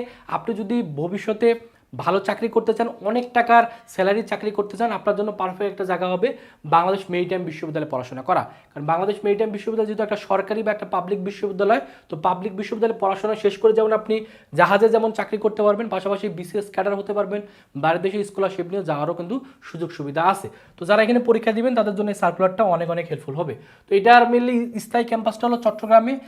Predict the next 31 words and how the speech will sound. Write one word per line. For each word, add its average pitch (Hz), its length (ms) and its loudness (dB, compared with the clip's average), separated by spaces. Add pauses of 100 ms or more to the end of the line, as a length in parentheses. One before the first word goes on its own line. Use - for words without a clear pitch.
(160)
আর 165 140 -2
অস্থায়ী 196 360 0
ক্যাম্পাসটা 214 380 0
হলো 220 100 -2 (100)
ঢাকাতে। 196 340 2 (340)
আর - 100 -2
এখানকার 208 280 4
আবেদন 202 320 0
যোগ্যতা 214 280 -4
হলো 233 180 -2
এসএসসি 196 340 -8
দুই 208 120 -2
হাজার 208 140 -2 (100)
বাইশ 196 220 4
অথবা 202 240 -2
তেইশের 190 320 -4
ব্যাচের 202 240 -2
শিক্ষার্থী - 380 -4
হবে, 226 140 -4 (600)
হতে 180 200 -2
হবে 214 140 6 (100)
এইচএসসি 196 360 -2 (120)
চব্বিশ 202 300 -4
অথবা 196 220 -2
পঁচিশের 196 320 -4
ব্যাচের 170 240 -6
শিক্ষার্থী - 280 -10
হবে। 135 120 -8
তার 214 200 -2
মানে 202 140 -4
যারা 208 120 2